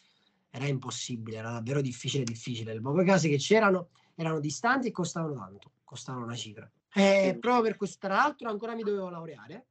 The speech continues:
Speaker 1: mi,
Speaker 2: Uh-huh.
Speaker 1: mi sarei dovuto laureare ad ottobre, e ciò praticamente rese impossibile,
Speaker 2: Sì.
Speaker 1: tra virgolette, il mio spostamento a Bologna. Chiesi all'Alma Mater di poter effettuare il primo mese,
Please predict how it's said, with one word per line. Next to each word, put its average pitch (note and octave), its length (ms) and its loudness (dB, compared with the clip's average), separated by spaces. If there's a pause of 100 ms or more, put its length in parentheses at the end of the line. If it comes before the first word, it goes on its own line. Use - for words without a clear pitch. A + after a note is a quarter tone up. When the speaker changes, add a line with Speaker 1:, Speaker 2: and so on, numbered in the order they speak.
(140)
Speaker 1:
mi, D#3+ 340 -4
Speaker 2:
Uh-huh. D3+ 100 -4
Speaker 1:
mi D3+ 160 -2
sarei F3 220 0
dovuto G#3+ 200 6
laureare F#3 360 0
ad E3 80 -6
ottobre, D3+ 540 -12 (280)
e - 60 -18
ciò F#3 240 2
praticamente D3 500 -4
rese C#3+ 220 -4
impossibile, A2 1120 -8
Speaker 2:
Sì. A#2 340 0
Speaker 1:
tra B2 140 -2 (140)
virgolette, C#3 800 -2 (380)
il C3 140 -6
mio C#3+ 140 4
spostamento C#3 640 -2
a A2+ 40 -6
Bologna. G3 640 4 (640)
Chiesi C4+ 380 2
all'Alma G#3+ 320 4
Mater G3+ 340 -2
di E3 120 -8
poter E3+ 220 -6
effettuare F3+ 520 -2
il D#3 120 -2
primo F#3+ 360 0
mese, C#3+ 640 -2